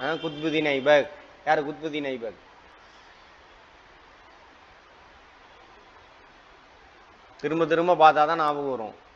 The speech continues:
குத்புதீன் ஐபக். திரும்ப திரும்பனா எடுத்து book எடுத்து படிக்கக்கூடாது.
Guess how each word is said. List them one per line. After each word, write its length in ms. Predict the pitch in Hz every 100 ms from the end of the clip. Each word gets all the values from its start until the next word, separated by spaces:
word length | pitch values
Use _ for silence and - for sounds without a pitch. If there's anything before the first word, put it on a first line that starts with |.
| -
குத்புதீன் 680 | 139 135 143 151 202 247 320 - - - - - - -
ஐபக். 520 | 117 120 113 123 104 -
திரும்ப 220 | - 151 160
திரும்பனா 340 | 156 165 190
எடுத்து 220 | 175 170
book 180 | 165 165
எடுத்து 300 | 180 175 170
படிக்கக்கூடாது. 640 | 170 165 156 147 120 98